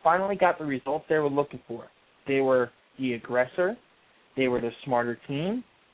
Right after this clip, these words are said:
I can't say the goaltending was better. I mean, Lundqvist tonight, the, the first two goals, Lundqvist had no chance. No chance at all. And I think, I think the game-winning goal is,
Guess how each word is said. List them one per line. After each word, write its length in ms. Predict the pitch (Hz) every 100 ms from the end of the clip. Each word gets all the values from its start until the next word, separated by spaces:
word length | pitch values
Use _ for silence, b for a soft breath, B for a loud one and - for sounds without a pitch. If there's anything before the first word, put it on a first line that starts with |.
| _ _ _ _ _ _ _ _ _ _ - _ - 123 - _ _ _
I 120 | 151
can't 260 | 165 285 320
say 100 | 320
the 60 | 254
goaltending 600 | 175 208 226 202 180 156
was 120 | 131
better. 260 | 143 127 120
I 40 |
mean, 220 | 131 131
Lundqvist 460 | 143 208 190 147 -
tonight, 320 | 139 135 131 - _ _ _
the, 80 | 135
the 220 | 127 165
first 200 | - 262 -
two 140 | 190
goals, 420 | 139 143 135 127 123
Lundqvist 400 | 170 170 156 -
had 160 | 127
no 220 | 123 127 120
chance. 380 | 120 110 - - - - - _ _ _ _ _ - - - _ _ _ _ _ _ _
No 240 | 139 175 190 -
chance 200 | 165 139
at 100 | 135
all. 280 | 120 110 123
And 420 | 151 - 196 214 - _ _ -
I 80 | 208
think, 200 | 285 311
I 60 | 226
think 180 | 339 330
the 60 |
game-winning 460 | 240 269 247 247 220
goal 360 | 214 247 233
is, 140 | 196